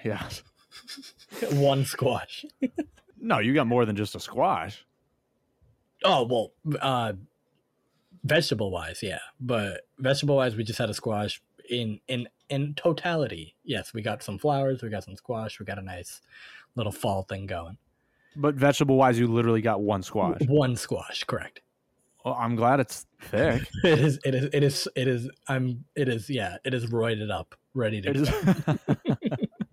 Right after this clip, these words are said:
Speaker 1: Uh, all right. Well, cool. That's good. I'm,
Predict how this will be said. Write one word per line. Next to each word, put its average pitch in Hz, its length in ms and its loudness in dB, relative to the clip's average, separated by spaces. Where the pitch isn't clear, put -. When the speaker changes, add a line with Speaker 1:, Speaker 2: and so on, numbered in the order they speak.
Speaker 1:
Uh, 131 380 6
all 151 160 6
right. 131 340 4
Well, 156 160 4
cool. 214 480 4
That's 131 220 2
good. 208 280 0
I'm, 104 300 -2